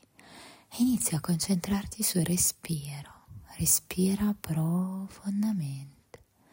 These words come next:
assaporando ogni ispirazione e lasciando andare ogni espirazione con serenità.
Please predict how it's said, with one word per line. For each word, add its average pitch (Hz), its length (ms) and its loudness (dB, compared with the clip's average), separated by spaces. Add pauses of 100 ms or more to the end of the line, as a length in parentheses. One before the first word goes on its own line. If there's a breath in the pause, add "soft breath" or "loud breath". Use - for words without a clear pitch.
(540 loud breath)
assaporando 160 800 4
ogni 151 400 -6 (480)
ispirazione 156 1500 -2 (560 loud breath)
e 220 60 -4
lasciando 220 440 6
andare 214 380 0
ogni 208 340 4 (540)
espirazione 156 1160 0
con 160 200 0
serenità. 165 680 -2